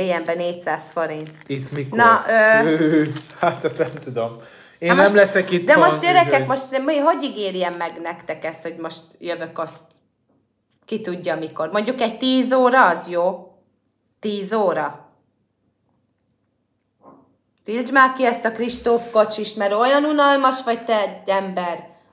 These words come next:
Speaker 1: hogy már hányok tőled. Lyukad. Kit érdekel a seglyukad? Kent be csilivel, azt egyből jobb
Speaker 2: Chili
Speaker 1: lesz.
Speaker 2: cseppel.
Speaker 1: Chili cseppel.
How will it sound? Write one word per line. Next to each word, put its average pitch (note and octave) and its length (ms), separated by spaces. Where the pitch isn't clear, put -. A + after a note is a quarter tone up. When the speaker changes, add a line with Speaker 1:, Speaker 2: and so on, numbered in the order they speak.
Speaker 1:
hogy E3+ 120
már F#3+ 140
hányok F#3+ 520
tőled. D#3 540
Lyukad. G3 560
Kit F#4 200
érdekel F#4 360
a F#4 80
seglyukad? F3 840
Kent D4+ 260
be - 100
csilivel, E3 920
azt F#3 220
egyből F#3 380
jobb D#3+ 160
Speaker 2:
Chili D#3+ 160
Speaker 1:
lesz. D#3 180
Speaker 2:
cseppel. C3+ 300
Speaker 1:
Chili G3+ 220
cseppel. D3+ 960